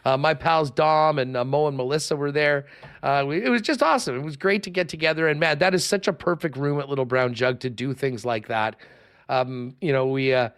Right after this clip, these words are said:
you know, it was very casual, people running around, grabbing some pizza, grabbing some beers, uh, and just, uh, just hanging out for, uh, for a few hours. And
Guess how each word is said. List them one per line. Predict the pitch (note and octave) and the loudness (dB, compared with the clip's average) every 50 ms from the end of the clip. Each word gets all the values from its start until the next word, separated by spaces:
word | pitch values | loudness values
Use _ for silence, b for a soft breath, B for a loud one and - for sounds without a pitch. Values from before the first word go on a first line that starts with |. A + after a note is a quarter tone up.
| b b b b b b b | b b b b b b b
you | C#3+ D3 | -6 -4
know, | C#3+ | -2
it | C#3+ | -2
was | C#3+ C3 A#2 | -2 -2 -2
very | B2 D#3 E3 D#3 C#3+ | -2 0 0 0 0
casual, | B2+ - - D#3+ E3 E3+ F3 E3 - F3 E3 D#3+ | -2 -2 -2 0 0 0 0 -2 -2 -2 -2 -2
people | D3+ C3+ - D#3 C3+ C3 C3 | -2 -2 -4 -8 -6 -6 -4
running | C3+ D3+ D#3 D#3 D#3+ D3+ | -2 0 0 0 0 0
around, | D3+ C#3+ D3 D3 D3 D3 D3 D3 C#3 C3+ C#3 B B B B B B | 0 2 2 2 4 4 2 2 0 -2 -6 B B B B B B
grabbing | _ - D#3 D#3 D3 C#3+ C#3 | _ 0 0 0 0 0 -4
some | B2 - A2+ | -8 -8 -12
pizza, | G#2 - E3+ E3+ D#3+ C3+ - E3 D#3 D3+ D3+ C3 | -8 -6 -4 -4 -4 -4 -2 0 2 2 2 2
grabbing | C3+ C#3+ D3 C#3+ C#3+ C3+ | 2 2 2 0 0 -4
some | - - B2 | -6 -8 -8
beers, | A#2 G#2 D3+ D#3 D#3 D3+ D3 D3 C#3 C3+ - b b b b b b b b - | -8 -6 -4 -2 -2 -2 -2 -2 -4 -6 -10 b b b b b b b b -6
uh, | C3 C3 C3 D3 | -4 -4 -4 -2
and | D#3+ D3 C#3 C#3 C3 | -2 -2 -2 -2 -4
just, | C#3 D#3 C3+ - - | -6 -6 -6 -4 -2
uh, | D#3+ D3+ D3 D3 D3 C#3+ | 0 2 4 2 2 0
just | D3+ E3+ D3+ | -2 -4 -4
hanging | - - F3+ G3+ G3+ F3 | 0 0 2 4 4 4
out | D#3+ F#3+ D4+ C#4+ | 4 4 2 0
for, | - - D#3 D3 C#3+ C#3 C#3 | -2 -2 0 0 2 4 4
uh, | C#3 C3+ C3 B2 | 4 4 2 2
for | - - D3 | 0 -2 -2
a | C#3 B2 | -2 -2
few | - - D3 C#3+ | -2 -4 0 0
hours. | C3+ C3 C3 B2+ B2+ A#2+ A#2 - | 2 2 2 2 0 -2 -4 -6
And | C3+ C3 B2 B2 A#2+ | -8 -8 -8 -8 -10